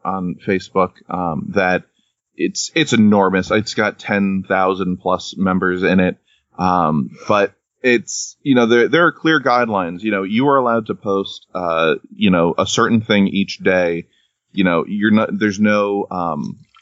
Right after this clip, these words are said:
no self-promotion. There's no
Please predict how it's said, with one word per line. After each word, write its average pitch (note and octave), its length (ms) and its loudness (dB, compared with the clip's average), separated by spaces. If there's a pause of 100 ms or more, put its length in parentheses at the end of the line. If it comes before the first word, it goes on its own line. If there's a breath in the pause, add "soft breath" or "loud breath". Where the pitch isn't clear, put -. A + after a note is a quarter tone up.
(260)
no G#2 360 4
self-promotion. C3+ 1120 2
There's G2+ 240 0
no F#2 440 -2